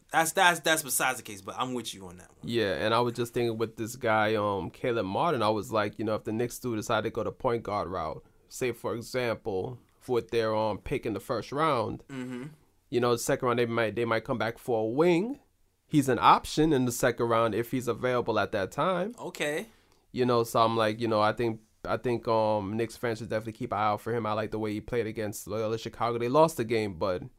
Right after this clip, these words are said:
Speaker 2: he definitely showed out in that game.
Speaker 1: And that, I guess, in that, that's the case, we're really thinking about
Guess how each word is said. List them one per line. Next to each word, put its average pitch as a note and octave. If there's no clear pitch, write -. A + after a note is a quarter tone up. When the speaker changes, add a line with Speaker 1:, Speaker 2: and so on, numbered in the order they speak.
Speaker 2:
he D3+
definitely C3
showed A#2
out G#2+
in G2
that F#2
game. C#2+
Speaker 1:
And B2+
that, C#3+
I B2
guess, B2+
in B2
that, B2+
that's C#3+
the B2+
case, A2+
we're B2
really B2
thinking A2+
about G#2+